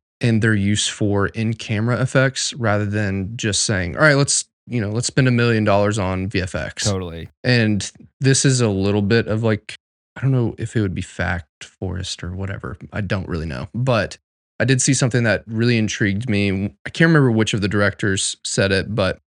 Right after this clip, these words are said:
Speaker 1: they said V F X should be used to support in-camera effects, not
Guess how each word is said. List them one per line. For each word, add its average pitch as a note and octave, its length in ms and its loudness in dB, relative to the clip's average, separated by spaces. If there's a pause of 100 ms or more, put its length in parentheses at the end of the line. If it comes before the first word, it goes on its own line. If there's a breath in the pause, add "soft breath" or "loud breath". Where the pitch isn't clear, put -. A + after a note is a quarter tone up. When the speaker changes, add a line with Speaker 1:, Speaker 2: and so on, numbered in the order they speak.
Speaker 1:
they A2+ 120 0
said G#2+ 260 2
V B2 120 4
F A#2+ 140 2
X - 440 2
should A#2 280 -2
be A#2+ 80 0
used G#2+ 560 0 (460)
to G#2+ 440 2
support - 840 -2 (460)
in-camera C#3 800 2
effects, - 640 0 (400)
not A2 520 2